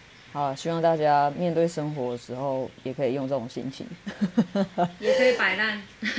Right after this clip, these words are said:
Speaker 2: <laughs>
Speaker 1: 啊，对啊，摆烂，摆烂，
Speaker 2: 想要
Speaker 1: 其实摆烂，摆烂我觉得很重要，可是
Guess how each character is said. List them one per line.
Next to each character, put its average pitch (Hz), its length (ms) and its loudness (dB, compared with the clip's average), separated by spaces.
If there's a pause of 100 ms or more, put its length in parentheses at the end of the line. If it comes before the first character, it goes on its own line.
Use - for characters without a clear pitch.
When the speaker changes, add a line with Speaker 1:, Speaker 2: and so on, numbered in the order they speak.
(160)
Speaker 2:
<laughs> 330 640 4
Speaker 1:
啊， 175 140 4
对 302 140 6
啊， 294 220 8
摆 190 220 10
烂， 247 400 4 (100)
摆 190 140 10
烂， 240 160 8
Speaker 2:
想 233 80 4
要 196 180 -6
Speaker 1:
其 226 140 2
实 220 80 4
摆 160 200 6
烂， 196 200 8 (360)
摆 165 140 10
烂 214 120 10
我 175 120 6
觉 170 120 4
得 165 80 6
很 147 160 0
重 147 260 2
要， 139 180 4
可 143 120 -2
是 208 340 0